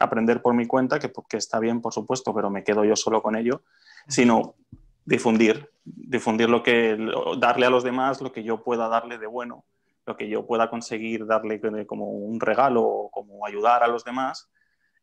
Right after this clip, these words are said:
Y por esa vía siempre me, me he intentado dedicar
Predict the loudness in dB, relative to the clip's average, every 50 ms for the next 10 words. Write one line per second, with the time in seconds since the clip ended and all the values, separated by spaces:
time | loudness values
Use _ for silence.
0 | _ _ _ 0 2 4 4 2 2 0 -2 -4 -6 -8 -8 -6 -6 -6 -6 -6
1 | -6 -6 -6 -4 -6 -6 -6 -8 -10 -12 -12 -10 -6 -6 -4 -4 -4 -4 -4 -6
2 | -6 -8 -8 -8 -8 -4 -2 -2 -2 -2 -2 0 2 4 4 4 4 4 2 0
3 | 0 2 2 2 2 2 0 -6